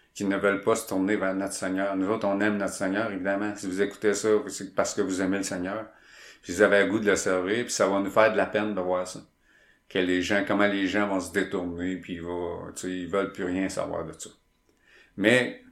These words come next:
avec les miracles, vous allez voir que ça va changer. Dieu, il va faire, il va nous donner une provision pour ça. C'est l'arrière-saison. C'est le glanage habituel et difficile, ramasser ça, comme je vous disais, mais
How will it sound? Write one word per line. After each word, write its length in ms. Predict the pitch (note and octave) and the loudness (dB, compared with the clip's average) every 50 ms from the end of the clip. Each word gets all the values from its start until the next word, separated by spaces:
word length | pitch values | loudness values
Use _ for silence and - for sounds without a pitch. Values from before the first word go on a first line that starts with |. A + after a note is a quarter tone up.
| _ _ | _ _
avec 300 | - F#2+ F2+ G2+ A2+ A2 | 0 2 2 4 2 2
les 100 | - A2+ | 2 2
miracles, 380 | G#2 G2+ G2 F2+ G#2+ A2+ A#2+ G#2+ | 2 4 6 8 8 6 6 6
vous 80 | - | 2
allez 120 | G2 F#2 F#2+ | 2 2 2
voir 200 | F2+ F#2+ G2+ G#2 | 2 2 2 2
que 60 | G#2 | 2
ça 120 | - G2 | 2 0
va 100 | F2+ F#2+ | 0 0
changer. 420 | F#2 - G2+ F#2+ F2+ F2 F#2+ F#2+ F#2+ - - - - - - - - - - - | 2 2 0 2 2 0 -2 -4 -4 -8 -8 -10 -16 -18 -18 -18 -18 -18 -16 -12
Dieu, 220 | - F2 G2 A2+ A#2 | -2 4 8 8 8
il 60 | G#2+ | 10
va 120 | F#2 G2+ | 10 8
faire, 320 | - - A#2 G#2+ G2+ - - - | 10 12 10 10 10 8 8 10
il 60 | - | 12
va 100 | - - | 12 12
nous 120 | A2+ G#2+ F#2 | 12 8 6
donner 220 | A2 G#2+ G#2 A2 | 6 4 4 4
une 100 | A2 G#2 | 2 0
provision 600 | G2+ G2 G2 F#2 F#2 F2+ F2 G2 G2 G2 G2+ G2 | 0 0 -2 0 -2 -2 0 0 0 0 -2 -4
pour 180 | - E2 D#2+ - | -6 -10 -8 -8
ça. 160 | - - G2 - - - - - _ _ _ _ _ _ _ _ _ _ _ _ _ - | -6 -4 -4 -6 -8 -14 -18 -20 _ _ _ _ _ _ _ _ _ _ _ _ _ -8
C'est 220 | A#2 - - A2+ A2 | -6 -2 0 6 8
l'arrière-saison. 800 | A2 A2+ B2 B2 B2+ B2+ A#2+ - - A#2 A2 G2 G2 F#2 E2+ - - - - _ _ _ _ | 10 10 10 10 10 8 8 10 8 8 8 6 4 0 -2 -4 -10 -18 -20 _ _ _ _
C'est 200 | _ - - A2 | _ -6 -2 0
le 140 | G#2 G#2 G#2+ | 4 4 4
glanage 440 | G#2 A2 A2+ A2+ A2+ A#2+ B2 A#2+ A#2 | 6 8 6 8 8 8 8 8 8
habituel 420 | A2+ G#2 - - - A2+ A#2 A2 | 6 4 4 0 4 6 6 6
et 60 | A2 G2+ | 4 2
difficile, 540 | F#2 - - - - A2+ G#2 G#2 A#2 A#2+ G#2 | -2 -2 -2 -2 2 4 4 4 4 4 2
ramasser 400 | G#2+ G#2 G#2 G2 F#2+ - - F#2 | 2 0 0 -2 -4 -4 -6 -2
ça, 140 | - G2 F#2+ | -2 -2 0
comme 200 | - G#2 F#2+ G2 | 0 0 -2 -2
je 60 | F#2+ | -2
vous 100 | F#2+ F#2+ | -4 -6
disais, 320 | F#2 F#2+ F2+ F#2+ G2 G#2+ | -6 0 2 4 4 4
mais 240 | A#2 G#2+ F#2 F2+ - | 2 0 -2 -4 -6